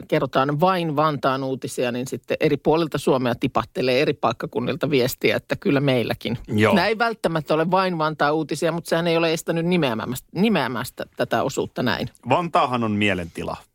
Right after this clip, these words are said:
Speaker 2: Muistetaan se.
Speaker 1: Niin. Niin, niin periaatteessa, että, että siinä missä Vantaalla, niin sama asia voi tapahtua jossain muuallakin.
Speaker 2: Jokainen meistä suomalaisista on vähän vantaalainen.
Speaker 1: Niin. No niin, mutta nyt siis,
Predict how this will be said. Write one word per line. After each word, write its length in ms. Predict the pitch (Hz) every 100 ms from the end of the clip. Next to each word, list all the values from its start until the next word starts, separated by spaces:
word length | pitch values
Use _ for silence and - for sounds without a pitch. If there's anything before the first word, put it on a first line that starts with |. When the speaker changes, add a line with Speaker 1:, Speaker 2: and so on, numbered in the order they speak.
| _ - - -
Speaker 2:
Muistetaan 520 | 113 110 104 127 98 87
se. 160 | 82 - -
Speaker 1:
Niin. 400 | 170 151 135 131 - -
Niin, 260 | 233 339
niin 180 | 294 190
periaatteessa, 720 | 180 170 151 135 - 131 -
että, 260 | 131 - 143 - _ _ _ - - _ - -
että 260 | 120 - 175 - _ -
siinä 280 | - 170
missä 320 | 196 233 - 190 _
Vantaalla, 480 | 220 214 190 190 190
niin 280 | 190 180 170 - _
sama 300 | - - 170
asia 260 | 165 - 151
voi 240 | 151 143 131 _ _ _ _ _ _ _
tapahtua 420 | 147 139 135 147
jossain 320 | 139 - 170
muuallakin. 420 | 151 131 90 78 117
Speaker 2:
Jokainen 360 | 135 190 175
meistä 220 | 135 123 110
suomalaisista 600 | 110 101 92 87 82 87
on 60 |
vähän 240 | 87 82 76
vantaalainen. 680 | 76 - 80 80 - 87 - - _ _ - _ _ _ - - - - - 294 285 269 214
Speaker 1:
Niin. 300 | 214 208 156 139 - 208
No 120 | 240 359
niin, 260 | 233 156 -
mutta 280 | 254 254
nyt 200 | 269 311 -
siis, 360 | 226 202 -